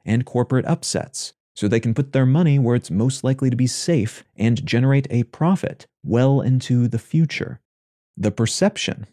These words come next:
that E S G investing is emotion-driven investing,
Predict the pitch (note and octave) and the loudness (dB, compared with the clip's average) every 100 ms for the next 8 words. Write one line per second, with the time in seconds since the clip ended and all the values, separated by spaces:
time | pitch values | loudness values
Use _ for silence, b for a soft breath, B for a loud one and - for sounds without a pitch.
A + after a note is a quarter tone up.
0 | - G2 G2 - C3 D3+ C#3+ A#2+ B2 C3+ | -4 -2 0 0 2 4 2 -2 2 2
1 | - B2 A#2+ D3+ - - F#2+ - G2 - | 2 0 0 0 -2 -4 -6 -8 -12 -6
2 | G2+ G#2+ A2+ B2 C#3+ - C#3+ C#3 C3 - | -2 0 2 2 0 0 2 4 2 0
3 | A2 B2 B2+ B2+ B2 A#2+ A#2+ A2+ D#3+ - | 0 2 2 2 2 2 2 2 0 -2
4 | - - - | -10 -12 -12